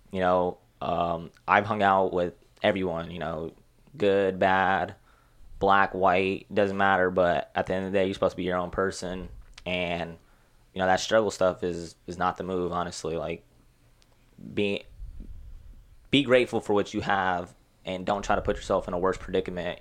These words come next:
you know, like a lot of people that we do know. You know, it's just, like, it's not worth it, honestly. Um, being hard is not worth it. Um, wanting to struggle,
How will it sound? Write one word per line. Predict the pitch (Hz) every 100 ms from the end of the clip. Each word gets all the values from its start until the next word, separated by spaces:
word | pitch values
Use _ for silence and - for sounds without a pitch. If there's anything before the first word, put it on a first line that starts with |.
| -
you | 92
know, | 85
like | 101 78 -
a |
lot | 92 87
of |
people | - 90 82
that | 85
we | 85
do | 92 92
know. | 87 85 87 - - - - - - - - -
You | 92
know, | 87
it's | 90 -
just, | 92 -
like, | 80 80 -
it's | -
not | 98 87
worth | 95 98
it, | 87
honestly. | 85 90 87 87 90 87 - - -
Um, | 85 90
being | 95 92
hard | 90 95 92 95
is | 95 92
not | 92 90 73
worth | 90 85
it. | 92 92 - _ _ _ _ _ _ _ _ -
Um, | 85 80 - - - -
wanting | 98 95 95 92
to |
struggle, | 92 95 92 95 90